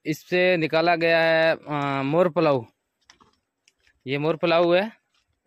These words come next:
जे-, जो फ़ोर बाई फ़ोर से निकाला गया, तो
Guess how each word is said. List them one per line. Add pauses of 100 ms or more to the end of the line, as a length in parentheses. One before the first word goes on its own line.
(440)
जे-,
जो
फ़ोर
बाई
फ़ोर
से
निकाला
गया,
तो